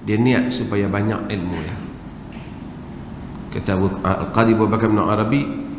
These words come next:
"Terlupa pula aku nak niat supaya banyak amalan aku.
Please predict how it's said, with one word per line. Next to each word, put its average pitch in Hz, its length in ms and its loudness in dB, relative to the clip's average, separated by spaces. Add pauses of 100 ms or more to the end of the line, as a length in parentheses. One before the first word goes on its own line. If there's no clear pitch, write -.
(320)
"Terlupa 107 480 2
pula 101 400 0
aku 98 320 -6 (240)
nak 95 160 -2
niat 95 220 -2 (420)
supaya 98 320 0
banyak 98 320 2 (160)
amalan 85 480 -2
aku. - 120 -6